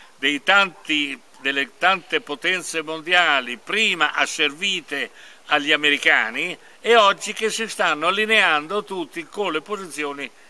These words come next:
di Putin. Detto questo, voglio far vedere alcuni libri. Il primo libro,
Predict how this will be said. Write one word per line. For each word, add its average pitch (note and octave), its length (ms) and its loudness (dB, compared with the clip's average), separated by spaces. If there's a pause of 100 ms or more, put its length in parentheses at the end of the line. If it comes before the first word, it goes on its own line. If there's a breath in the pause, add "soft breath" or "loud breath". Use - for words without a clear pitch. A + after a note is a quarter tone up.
(140 soft breath)
di D3+ 300 -6
Putin. B2+ 560 -12
Detto A#3 420 2
questo, D#3+ 760 0 (560 loud breath)
voglio A3 280 4
far A#3 220 2
vedere F#3 360 2
alcuni D#3+ 380 -6
libri. A#2 480 -10 (460)
Il G3+ 160 -10
primo B3 340 -2
libro, D3+ 640 -2